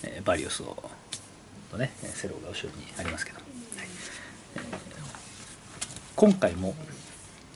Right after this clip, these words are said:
私の話に付き合わされてしまうコーナーでございます。古いカタログを見ながら、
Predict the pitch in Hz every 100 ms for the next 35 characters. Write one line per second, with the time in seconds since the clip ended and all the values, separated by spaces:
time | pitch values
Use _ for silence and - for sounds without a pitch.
0 | - - 113 92 107 120 - - - -
1 | - - - - - - - - - -
2 | - - - - - - 107 - 123 117
3 | - - - - 120 113 117 101 - 104
4 | 123 - 92 98 101 - - - - -
5 | - - - - - - - - - 220
6 | 302 180 156 156 143 143 139 127 147 -